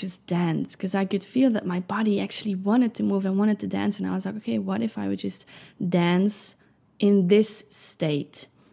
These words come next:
And I, I did it. And I actually, I think I filmed it as well. And it was so powerful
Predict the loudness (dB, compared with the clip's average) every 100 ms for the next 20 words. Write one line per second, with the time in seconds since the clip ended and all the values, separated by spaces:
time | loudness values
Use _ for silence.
0 | _ -20 -20 -20 -2 2 4 4 4 2
1 | 0 -6 -2 0 2 2 2 0 0 0
2 | 2 2 2 2 -2 -4 -2 0 -2 -4
3 | -2 0 2 0 -2 -6 -4 2 2 2
4 | -4 -2 2 4 4 0 -6 -8 -8 -6
5 | -4 -2 -2 -6 -12 -20 -20 -20 -6 -2
6 | -2 -2 -4 0 -2 -2 -6 -6 0 2
7 | 4 4 4 2 -2 -14 _ _ -8 -2
8 | 0 0 -2 -6